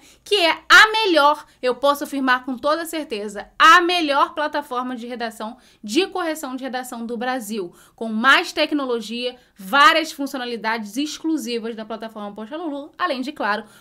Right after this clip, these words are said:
correções detalhadas que se destacam no mercado aí. Bom, se você quiser conhecer mais da minha plataforma, também tem um cur-, um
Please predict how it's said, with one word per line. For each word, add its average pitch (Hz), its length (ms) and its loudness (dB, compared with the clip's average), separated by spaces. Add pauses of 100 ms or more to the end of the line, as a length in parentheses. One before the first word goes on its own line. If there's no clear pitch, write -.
correções 247 640 -4
detalhadas 247 880 0
que - 100 -20
se 233 140 -14
destacam 214 580 -8
no 214 100 -8
mercado 208 480 -10
aí. 247 220 -10 (420)
Bom, 254 380 0 (180)
se - 160 -8
você 277 240 -8
quiser 254 420 -6
conhecer 269 380 -8
mais 262 200 -6
da 262 80 -8
minha 269 100 -10
plataforma, 302 500 -6
também 302 220 -6
tem 302 140 -8
um 302 120 -6
cur-, 302 300 -12
um 262 380 -10